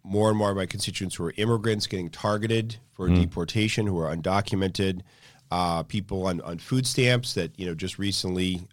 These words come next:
Speaker 1: uh, the Trump administration, uh, did a public charge rule that's gonna cut, you know, at least seventy thousand, uh, people off food stamps in Massachusetts, um, to, you know,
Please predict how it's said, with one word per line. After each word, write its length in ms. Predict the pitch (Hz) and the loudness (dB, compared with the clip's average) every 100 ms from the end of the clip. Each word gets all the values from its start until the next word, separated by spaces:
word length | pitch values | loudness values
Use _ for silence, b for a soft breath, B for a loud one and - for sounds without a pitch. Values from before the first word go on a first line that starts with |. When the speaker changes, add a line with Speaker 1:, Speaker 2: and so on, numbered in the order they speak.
| 85 | -6
Speaker 1:
uh, 120 | 82 | -4
the 80 | 82 | -2
Trump 260 | - 90 90 | -2 -2 -2
administration, 800 | 85 85 - 85 82 90 85 - b b b _ | -2 0 0 -2 -2 -2 -4 -8 b b b _
uh, 160 | 85 85 | -4 -2
did 120 | 90 | -2
a 60 | 87 | 0
public 320 | - 107 98 | 0 0 -2
charge 460 | - 104 110 104 | 0 2 2 0
rule 240 | 120 120 127 | 2 2 2
that's 160 | 85 | -2
gonna 180 | - 82 | -4 -6
cut, 320 | - 104 90 - _ | -4 -2 -2 -4 _
you 100 | 90 | -6
know, 320 | 82 80 76 - - | -4 -2 -4 -10 -12
at 80 | 87 | -4
least 200 | 90 - | 0 2
seventy 320 | 92 92 85 | 2 0 -2
thousand, 500 | 87 87 87 85 82 | -2 -2 -2 -2 -2
uh, 220 | 80 80 | -2 -6
people 340 | - 92 87 85 | -4 -6 -2 -2
off 160 | 82 | -4
food 220 | - 90 | -4 -4
stamps 340 | - 87 82 - | -2 -2 -2 -2
in 140 | 80 | -2
Massachusetts, 760 | 80 80 - 107 - 92 - - B B B B B - | -2 -4 -2 -2 0 -2 -2 -6 B B B B B -2
um, 560 | 90 90 85 82 80 - - B B B | 2 4 2 0 -4 -8 -12 B B B
to, 800 | - - 113 110 107 104 101 98 - | -2 4 6 6 4 2 0 -2 -4
you 120 | 104 | -2
know, 460 | 101 92 87 87 | 2 2 2 -2